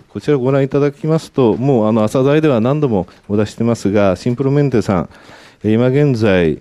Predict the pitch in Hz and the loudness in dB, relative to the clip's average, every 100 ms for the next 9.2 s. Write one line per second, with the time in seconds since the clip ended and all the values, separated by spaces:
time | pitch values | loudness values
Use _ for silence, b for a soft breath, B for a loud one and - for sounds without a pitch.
0 | - - 113 127 127 104 - 135 131 95 | -10 -4 0 0 2 0 -2 -2 0 0
1 | 92 95 - 87 90 92 117 143 - 156 | -2 -4 -4 -4 -2 0 0 0 -2 -2
2 | 139 143 156 131 92 87 76 82 - 127 | 0 0 0 -2 -4 -4 -4 -4 -4 -4
3 | - - - B B B B 107 107 180 | -4 -12 -20 B B B B -6 -2 0
4 | 180 147 113 101 95 120 101 - 113 110 | 2 2 2 2 2 2 0 0 0 2
5 | 113 113 107 117 123 113 - 98 110 - | 2 2 2 0 0 -4 -2 0 0 -2
6 | 107 110 - 123 120 92 82 - 110 82 | -2 -2 -2 -2 -2 -2 -6 -2 0 0
7 | 62 80 101 101 85 78 82 92 92 85 | -2 -2 0 0 -4 -6 -4 -6 -2 -2
8 | 73 80 95 - 87 101 78 73 - 101 | -2 -2 -4 -2 -2 -2 -2 -6 -4 -4
9 | 85 | -4